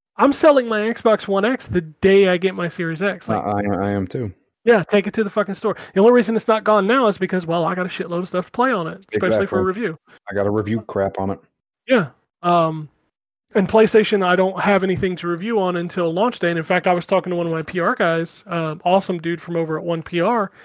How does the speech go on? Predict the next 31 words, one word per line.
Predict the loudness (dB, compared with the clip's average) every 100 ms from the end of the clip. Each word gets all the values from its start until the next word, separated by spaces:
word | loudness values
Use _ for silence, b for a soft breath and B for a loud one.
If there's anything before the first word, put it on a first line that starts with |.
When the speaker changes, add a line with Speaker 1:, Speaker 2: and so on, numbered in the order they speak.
| B _ _
Speaker 1:
He | -2
was | 0 2
like, | 0
"Do | 0
you | 2
want | 2
a |
copy | 2 2 2
of | -2
this | -2
P | -2
S | -2
four | -4 -4
game?" | -2 -2
I |
was | -2 -2
like, | -6 0
"Don't | 0 0
send | -2 -2
it | -4
to | -4
me | -2
right | -2 -2
now | -2 -4
because | -4 -4
I | -4
don't | -4
have | -6 -4
P | -6
S | -6
four." | -2 -2